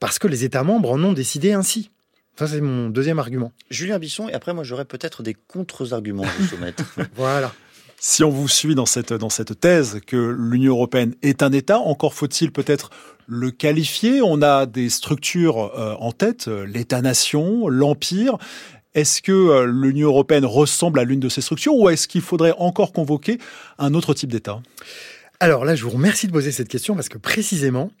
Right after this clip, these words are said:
Speaker 1: c'est vrai que j'ai, on a évoqué l'onu. On va le dire comme ça, euh, la représentation la plus communément partagée pour définir un État aujourd'hui, c'est que c'est un État-nation. Voilà.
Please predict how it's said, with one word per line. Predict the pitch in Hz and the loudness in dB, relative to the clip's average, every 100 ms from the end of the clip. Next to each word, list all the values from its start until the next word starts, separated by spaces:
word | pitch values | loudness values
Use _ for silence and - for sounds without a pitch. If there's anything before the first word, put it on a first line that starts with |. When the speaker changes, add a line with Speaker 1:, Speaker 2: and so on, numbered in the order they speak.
| _ | _
Speaker 1:
c'est | - 135 | -4 -2
vrai | 131 | 0
que | 135 - | -4 -8
j'ai, | 131 98 98 _ _ - | -12 -12 -12 _ _ -10
on | 113 | -8
a | |
évoqué | 110 110 - | -6 -6 -2
l'onu. | 127 202 285 _ - - - - - _ _ _ _ _ - | 2 2 0 _ -20 -20 -20 -20 -20 _ _ _ _ _ -8
On | 151 | -2
va | |
le | 175 | 0
dire | 202 | 2
comme | 185 | 0
ça, | 170 156 110 _ _ | -2 -4 -6 _ _
euh, | - 139 | -14 -4
la | 151 208 | 2 4
représentation | 220 - 196 202 196 - 208 | 2 0 -2 0 -2 -2 -2
la | 135 | -2
plus | 202 | -2
communément | 196 160 143 139 139 | 0 0 0 0 -2
partagée | 123 - 117 131 233 _ _ _ _ _ _ _ | -6 -4 0 0 0 _ _ _ _ _ _ _
pour | - 107 | -10 -2
définir | 151 - 151 | 0 2 0
un | 120 | 2
État | 117 110 117 - | -2 -2 -4 0
aujourd'hui, | 208 175 156 131 151 233 247 - - - | 4 6 6 4 4 4 0 -14 -20 -4
c'est | - | 0
que | 180 | 2
c'est | 151 | 2
un | 131 | 2
État-nation. | 135 185 160 131 135 - _ _ _ _ _ | 0 0 0 -4 -8 -14 _ _ _ _ _
Voilà. | 117 104 | -12 -12